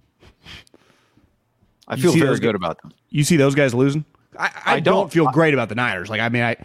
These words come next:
Speaker 2: you, I, I've come around. Like, I,
Speaker 1: That's
Speaker 2: I
Speaker 1: just
Speaker 2: feel
Speaker 1: value.
Speaker 2: more confident betting on the Chiefs.
Speaker 1: Yeah.
Speaker 2: Not that I feel bad about the Niners. It's, to me, it's just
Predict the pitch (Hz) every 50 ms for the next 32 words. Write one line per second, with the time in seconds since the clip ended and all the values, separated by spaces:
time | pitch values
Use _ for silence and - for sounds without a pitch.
0 | - - _ - 147 165 196 165 156 170 190 170 151 170 165 - 165 151 123 113
1 | 120 113 98 98 98 107 120 135 127 - - 143 - 165 160 98 90 143 156 156
2 | - - 143 135 135 127 - 123 113 - - 117 117 - 135 123 113 101 101 104
3 | - - _ - 107 107 101 98 98 95 92 98 - 95 80 90 - - - _
4 | _ _ _ _ _ _ _ _ _ _ _ _ _ _ _ _ _ _ _ _
5 | _ _ _ _ - 90 76 62 - - _ _ _ _ _ _ _ _ _ _
6 | _ _ _ _ _ _ _ _ _ _ _ _ _ _ _ _ _ - 196 226
7 | 240 233 180 165 202 151 117 151 185 220 190 139 127 117 104 120 117 110 113 120
8 | 127 117 123 123 117 - - 139 139 156 147 123 107 - - 98 - -